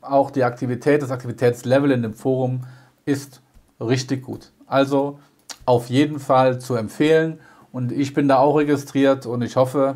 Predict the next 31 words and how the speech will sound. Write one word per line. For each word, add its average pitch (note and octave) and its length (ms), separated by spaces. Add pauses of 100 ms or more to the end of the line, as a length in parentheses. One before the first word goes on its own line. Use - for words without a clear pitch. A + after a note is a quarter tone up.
dass A#2 140
ich A#2 80
auch B2+ 120
eine A#2+ 120
Antwort B2 260
bekomme A#2 360
als A2 160
Nicht-Schweizer. - 560 (880)
Kommen C#3+ 180
wir D3+ 100
zum D3 140
letzten C3+ 300
Kandidaten, F#2+ 680 (540)
das E3+ 340
aquariumforum B2+ 1200
punkt G2+ 280
de. G#2 380 (1080)
Hierbei E3 320
handelt D#3 220
es D3+ 80
sich C#3+ 100
um E3 60
eine D#3+ 120
Sonderlocke, C3+ 720 (340)
weil D3+ 400 (100)
das A2+ 140
Aquariumforum C3 1000 (340)
kein B2 320
reines A2 420
Meerwasserforum B2+ 960
ist, D3 260